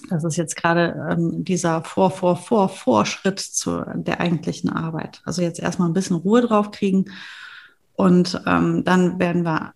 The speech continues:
ein Training beginnen. Es gibt halt verschiedene Ansätze, wie man sowas arbeiten kann. Es hängt halt auch mal ein bisschen davon ab, wie intensiv das Problem ist.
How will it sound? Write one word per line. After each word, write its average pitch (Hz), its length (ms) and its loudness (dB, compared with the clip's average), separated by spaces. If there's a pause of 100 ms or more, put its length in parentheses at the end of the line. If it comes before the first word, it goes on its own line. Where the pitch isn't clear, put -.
ein 180 160 2
Training 160 400 2
beginnen. - 360 -4
Es - 140 -4
gibt 214 220 2
halt 190 140 2
verschiedene 202 500 4
Ansätze, 180 480 0
wie 175 80 0
man 175 160 2
sowas 165 260 -8
arbeiten 175 460 0
kann. 170 200 -2
Es 160 140 -4
hängt 196 180 4
halt 190 140 2
auch 180 120 -2
mal 185 100 4
ein 185 80 6
bisschen 196 240 2
davon 180 320 0
ab, 185 200 -4 (420)
wie 214 120 4
intensiv 202 520 6
das 170 180 -4
Problem 165 500 0
ist. 285 340 0